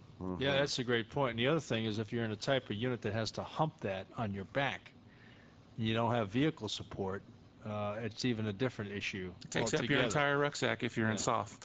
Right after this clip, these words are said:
Speaker 2: And if it, if the container is punctured, then it's considered, uh, the supply sergeant's gotta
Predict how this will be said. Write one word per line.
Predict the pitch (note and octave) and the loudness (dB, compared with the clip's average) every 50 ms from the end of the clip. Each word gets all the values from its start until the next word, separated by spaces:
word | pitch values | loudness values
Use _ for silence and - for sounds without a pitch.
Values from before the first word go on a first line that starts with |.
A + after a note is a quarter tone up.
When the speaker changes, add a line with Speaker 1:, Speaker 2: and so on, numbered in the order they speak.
| - | -4
Speaker 2:
And | C3+ A#2+ B2 A#2+ A2+ | 0 0 2 2 0
if | - - | 0 0
it, | A#2 A2 G#2+ - | -2 -2 -2 -6
if | - B2 A2 G2 - | -6 -6 -6 -6 -2
the | - G#2 G2+ G2+ A2 A2 - | -2 -2 -2 -2 -4 -10 -8
container | - G#2+ G2 - - C3+ C#3+ D#3 C#3+ C3 A#2 A2+ G#2+ G2+ G2+ - - - - - - - | -8 -8 -8 -4 -2 0 0 2 2 2 0 0 -2 -4 -6 -12 -20 -20 -20 -14 -8 -4
is | G#2 G#2 G2+ G2 F#2+ F#2+ - | -2 -2 0 -2 -2 -2 -4
punctured, | - - - D3 D#3 D3+ - - - D#2+ D#2 - - - - - - - - - - - - - - - - - - | -6 -4 -2 -2 -2 -2 -4 -6 -6 -8 -10 -14 -18 -20 -20 -20 -20 -20 -20 -20 -20 -20 -20 -20 -20 -20 -20 -10 -4
then | A#2+ A#2 | -2 0
it's | A#2+ A#2 G#2+ - | 0 0 -2 -4
considered, | - A2+ G2+ - - - C3 A#2+ A2+ A2+ A2 G#2 G#2 G#2 | -4 -6 -6 -4 -4 -2 -2 0 0 0 -2 0 0 0
uh, | G#2 G2+ G2+ G2+ G2 G2 G2+ G2+ | 0 2 2 2 0 0 -2 -4
the | G2 F#2+ | -6 -6
supply | - - - F2+ - B2+ A#2+ B2 | -6 -6 -8 -4 -2 0 0 0
sergeant's | A2+ - - A2 G2 F#2+ F#2+ F2+ - | 0 0 -2 -2 -2 -2 -4 -6 -4
gotta | - G#2+ G2+ G2 F#2 F#2 | -2 -2 -2 -2 -2 -4